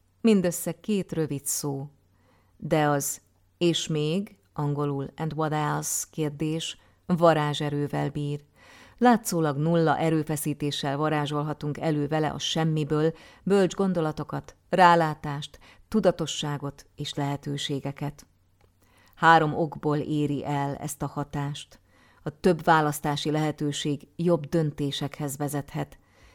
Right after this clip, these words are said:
Visszafogjuk magunkat, és időt nyerünk. Amikor azt kérdezzük, „És még?”, akkor több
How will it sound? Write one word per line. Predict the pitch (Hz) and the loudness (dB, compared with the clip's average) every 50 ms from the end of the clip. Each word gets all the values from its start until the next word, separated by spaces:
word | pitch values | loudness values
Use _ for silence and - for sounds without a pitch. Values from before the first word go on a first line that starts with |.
| _ _ _ _ - | _ _ _ _ 0
Visszafogjuk | 185 202 196 - - 196 170 - 165 151 147 151 147 147 | 0 0 0 2 0 -2 -2 0 -2 -2 -2 -4 -4 -2
magunkat, | 156 147 139 131 143 143 135 - - 139 143 - - - - _ _ _ _ _ _ _ _ _ _ _ | -4 -4 -2 -2 -4 -4 -6 -6 -8 -10 -10 -12 -16 -20 -20 _ _ _ _ _ _ _ _ _ _ _
és | - 196 160 - - - | -8 -6 -6 -8 -10 -10
időt | - 143 135 - 143 135 131 - | -8 -8 -6 -6 -6 -6 -6 -6
nyerünk. | - 143 143 143 139 143 143 147 - - _ _ _ _ _ _ _ _ _ _ _ _ _ _ _ _ - - - - - - _ | -6 -6 -4 -4 -4 -6 -6 -8 -12 -18 _ _ _ _ _ _ _ _ _ _ _ _ _ _ _ _ -20 -20 -20 -20 -20 -20 _
Amikor | - - 165 165 - 160 143 - | 0 2 2 2 0 -2 0 0
azt | 170 180 - - | 0 -2 -2 -2
kérdezzük, | - 175 156 139 151 147 139 - - - 151 156 - _ _ - _ _ | -2 -2 -2 -2 -2 -4 -4 -4 -6 -6 -8 -8 -10 _ _ -20 _ _
„És | 185 196 196 - | -2 -2 0 0
még?”, | 196 175 170 180 214 226 - - - _ _ _ _ _ _ _ _ _ _ | -2 -2 0 0 0 -2 -4 -8 -18 _ _ _ _ _ _ _ _ _ _
akkor | - 165 - - - 160 147 | -4 -4 -2 -2 -2 -2 -2
több | - _ - 165 156 160 185 196 - - | -2 _ 0 0 0 0 -2 -8 -14 -18